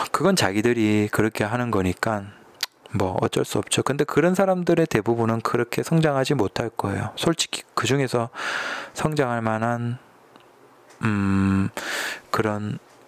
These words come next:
모습이 보여지는 사람이 없어요. 오히려 아예 까놓고 자기도 얼굴 시원하게 딱 까고 당당하게 뭔가를 얘기를 했다면 모르겠지만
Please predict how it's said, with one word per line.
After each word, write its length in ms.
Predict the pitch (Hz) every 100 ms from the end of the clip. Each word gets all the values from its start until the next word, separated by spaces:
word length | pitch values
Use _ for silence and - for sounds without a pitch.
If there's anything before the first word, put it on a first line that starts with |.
| - - - -
모습이 500 | 123 107 117 151 151
보여지는 520 | - 107 110 120 117
사람이 340 | 117 135 127 117
없어요. 720 | 92 90 - - 101 95 - - - - - - - - - - 117
오히려 480 | 117 196 175 139 - -
아예 240 | 185 175 -
까놓고 580 | - 185 226 - 107 92
자기도 400 | - 123 156 180
얼굴 240 | 113 110 131
시원하게 460 | - 107 107 135
딱 260 | 131 135 -
까고 340 | 165 170 180
당당하게 680 | 143 - 110 123 214 196 156
뭔가를 640 | 135 107 123 127 127 123 110
얘기를 360 | 104 120 139
했다면 520 | 151 - - 135 156
모르겠지만 720 | 104 98 110 98 - 110 113